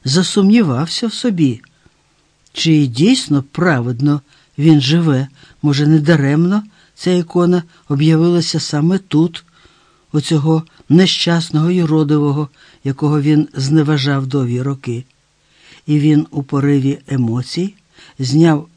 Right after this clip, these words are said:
з ланцюжка свого золотого годинника з іменним написом самого імператора і кинув його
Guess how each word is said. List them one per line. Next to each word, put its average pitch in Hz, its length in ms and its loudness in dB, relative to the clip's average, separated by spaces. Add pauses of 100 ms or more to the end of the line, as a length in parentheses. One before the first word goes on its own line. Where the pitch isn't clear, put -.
з 123 160 -8
ланцюжка 147 680 -4
свого 120 420 -8 (340)
золотого 123 720 -4
годинника 135 800 -4 (460)
з 139 140 0
іменним 165 760 6
написом 147 760 0 (540)
самого 143 640 -2
імператора 139 920 -2 (480)
і 165 160 0
кинув 180 540 0
його 120 420 -2